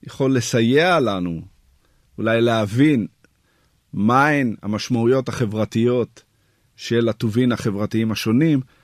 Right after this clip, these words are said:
אבל הוא לא יכול להכתיב לנו איזשהו קריטריון של אמת פילוסופית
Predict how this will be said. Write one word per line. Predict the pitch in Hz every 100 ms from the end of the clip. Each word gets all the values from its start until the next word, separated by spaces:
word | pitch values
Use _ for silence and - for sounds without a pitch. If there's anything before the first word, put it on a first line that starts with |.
| _
אבל | - 117
הוא | 123
לא | 147
יכול | - 139 127
להכתיב | 107 - - 139 143
לנו | 127 104 92 95 - _ _ _ _ _ _ -
איזשהו | 98 107 - 110
קריטריון | 117 107 104 104 107 107 104 _ -
של | - 104
אמת | 98 98 101
פילוסופית | - 98 92 127 120 104 95